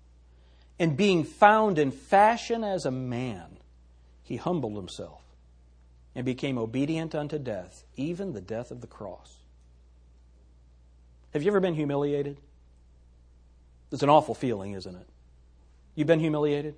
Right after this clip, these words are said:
I have. It's a horrible feeling. Now imagine if you've never sinned and you're completely righteous and completely holy. And they take you before everyone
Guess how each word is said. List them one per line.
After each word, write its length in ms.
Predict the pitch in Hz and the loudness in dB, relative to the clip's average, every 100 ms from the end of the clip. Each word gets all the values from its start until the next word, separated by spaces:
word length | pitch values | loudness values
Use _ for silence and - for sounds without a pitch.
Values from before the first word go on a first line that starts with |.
| - _ _ _ | -18 _ _ _
I 120 | 120 123 | -6 -4
have. 280 | 104 107 - - - - - _ - - - | -6 -8 -14 -20 -20 -20 -20 _ -20 -18 -8
It's 100 | 139 | -6
a 60 | 131 | -6
horrible 500 | - 165 127 104 90 | 0 2 2 -2 -10
feeling. 380 | - 80 - - _ _ _ _ _ - - - - - | -14 -16 -20 -20 _ _ _ _ _ -20 -20 -20 -20 -4
Now 340 | 135 175 240 | 4 6 6
imagine 580 | 165 135 127 120 117 113 - | 4 0 -4 -6 -8 -10 -12
if 160 | 135 - | -12 -8
you've 140 | 120 | -6
never 220 | 131 127 110 | -6 -6 -8
sinned 520 | - 123 117 92 - - _ _ _ _ - _ - - - | -12 -12 -12 -14 -18 -20 _ _ _ _ -20 _ -20 -20 -10
and 100 | 127 | -4
you're 140 | 131 | -2
completely 500 | 127 110 - 165 123 | -2 -8 -6 -6 -6
righteous 680 | 113 113 113 - 87 - - - - _ - - - | -6 -6 -6 -10 -16 -18 -20 -20 -20 _ -20 -18 -12
and 120 | 120 | -8
completely 460 | 110 - 165 117 | -8 -6 -8 -10
holy. 640 | 104 - 117 113 90 82 - _ _ _ _ - - - | -14 -12 -10 -10 -14 -20 -20 _ _ _ _ -20 -20 -10
And 140 | 139 135 | -6 -2
they 120 | 135 | -2
take 340 | - 185 180 | 0 -2 0
you 60 | 151 | -4
before 380 | 120 - 135 120 | -4 -4 -2 -2
everyone 560 | 120 113 104 90 80 | -4 -6 -10 -12 -18